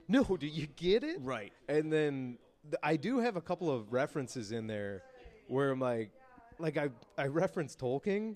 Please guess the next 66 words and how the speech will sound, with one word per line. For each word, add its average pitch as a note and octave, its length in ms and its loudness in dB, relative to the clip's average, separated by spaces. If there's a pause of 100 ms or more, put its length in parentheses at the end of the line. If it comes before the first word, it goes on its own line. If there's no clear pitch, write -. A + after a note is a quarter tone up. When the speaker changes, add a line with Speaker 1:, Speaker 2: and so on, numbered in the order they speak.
(120)
Speaker 1:
and, D#3 140 2
like, C3+ 180 2
the D#3+ 100 2
Lord D#3 220 4
of A3+ 60 4
the G3 80 2
Rings D#3 440 0
in C4 180 2
it, A#3+ 240 4
like, C#3+ 200 0 (240)
Speaker 2:
<laughs> - 200 -8
Speaker 1:
just, B3 360 2
just, D#4+ 320 2
just, D#4+ 240 2
like, E4+ 140 2
Speaker 2:
Just C4 120 0
Speaker 1:
as C#4+ 160 2
Speaker 2:
to, C#4+ 60 4
Speaker 1:
a, C#4 40 2
Speaker 2:
just C4 180 4
to B3 60 -8
give F#3 200 0
you F#3+ 120 2
a E3+ 40 4
Speaker 1:
just E3 160 6
Speaker 2:
little, E3+ 60 2
Speaker 1:
a E3 120 -6
Speaker 2:
just F4 120 2
a - 40 6
little - 200 8
bit A3+ 80 8
Speaker 1:
minute, F#3+ 140 2
Speaker 2:
for - 80 2
Speaker 1:
'cause G#3+ 160 6
if B3 100 4
you're C#4+ 80 6
Speaker 2:
everybody. C4 120 4
Speaker 1:
in C4 100 2
a, G#3+ 320 6
if G3+ 140 2
you're A#3 180 -2 (120)
listening A3+ 380 0
to F3+ 120 4
an D3 80 2
idiot D#3 440 4
ramble C#3 460 0
about C#3+ 360 0
thick C3 340 -2
dicks, A2+ 460 -2 (460)
and C3+ 180 4
then C#3+ 120 2
you're C#3+ 120 0
like, C3+ 180 2
"Wait, G3 120 2
is D#3+ 100 -4
he E3 80 -10
talking G#3+ 280 -4
about D3 300 -2
Tolkien?" A#2+ 480 -6 (240)
And F3 120 6
it's, F#3 460 0 (100)
Speaker 2:
<laughs> - 0 -
Speaker 1:
it's F3 240 -2
ju-, - 120 -8
just A3 360 2
to F#3+ 180 4